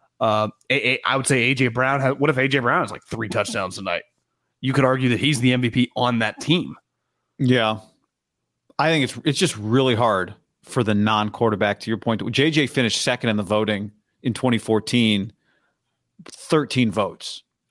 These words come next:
Speaker 2: Aaron had th-, Aaron Rodgers had thirty-one votes. The last defensive player to win it was eighty-six. Was, um, nineteen eighty-six. So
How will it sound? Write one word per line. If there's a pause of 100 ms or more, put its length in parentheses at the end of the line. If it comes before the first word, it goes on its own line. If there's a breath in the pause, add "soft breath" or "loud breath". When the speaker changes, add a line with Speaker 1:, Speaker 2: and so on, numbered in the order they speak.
(120)
Speaker 2:
Aaron
had
th-,
Aaron
Rodgers
had
thirty-one
votes. (100)
The
last
defensive
player
to
win
it
was (320)
eighty-six. (1300 soft breath)
Was,
um, (1400)
nineteen
eighty-six.
So